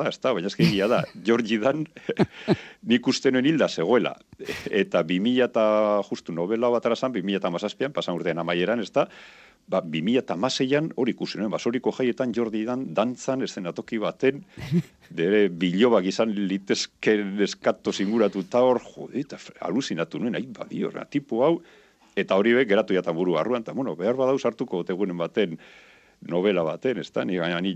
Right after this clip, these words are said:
Jordi Jan beti gorrotatu dut, eta, bueno, hori gertatzen, claro, gure, gure novelako makarrei ere, ba, Jordi Dan, eh, je, hauek gustatzen litzaien, ba,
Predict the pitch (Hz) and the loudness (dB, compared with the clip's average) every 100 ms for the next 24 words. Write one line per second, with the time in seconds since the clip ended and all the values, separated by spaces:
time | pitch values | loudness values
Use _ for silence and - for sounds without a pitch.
0 | - 104 104 90 95 104 98 85 - - | -2 -2 0 0 0 0 0 -4 -4 -12
1 | 62 85 92 110 - 85 110 131 - - | -6 -2 0 0 0 0 0 0 -2 -6
2 | 80 80 78 95 - - _ - 80 73 | -4 -2 -2 -4 -6 -10 _ -6 -6 -4
3 | - 82 87 85 98 73 80 82 78 82 | -8 -8 -8 -2 0 0 -2 0 0 0
4 | 82 87 92 87 92 87 - 101 92 95 | 0 2 2 2 0 -2 0 0 2 2
5 | 95 95 107 - 85 80 85 95 92 78 | 4 4 2 0 -4 -4 -4 -4 -6 -8
6 | - 110 - 82 85 - 85 85 90 90 | -10 -10 -12 -14 -14 -8 -2 2 2 2
7 | 87 92 90 80 92 101 113 92 69 | -2 -2 -2 0 2 4 4 2 -2